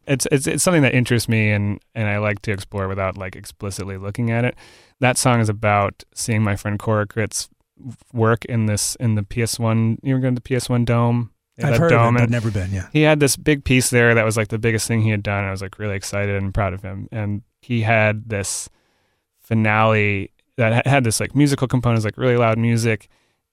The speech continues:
Speaker 1: And he was sort of singing, and there was all these people with, like, e-cigarettes, and there was this person who was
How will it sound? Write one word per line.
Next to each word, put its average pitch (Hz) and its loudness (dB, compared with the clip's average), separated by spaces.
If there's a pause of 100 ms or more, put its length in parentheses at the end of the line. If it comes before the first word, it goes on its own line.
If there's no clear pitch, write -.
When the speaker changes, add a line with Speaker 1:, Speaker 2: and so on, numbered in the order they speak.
Speaker 1:
And 104 -4
he 156 -2
was 139 4
sort 131 0
of 117 0
singing, 117 0
and 107 -4
there 101 -2
was 110 0
all 135 4
these 123 0
people 117 -2
with, 104 -4
like, 92 -14
e-cigarettes, 127 2
and 104 -2
there 98 -4
was 101 -6
this 107 -10 (360)
person 123 2
who 113 -2
was - -4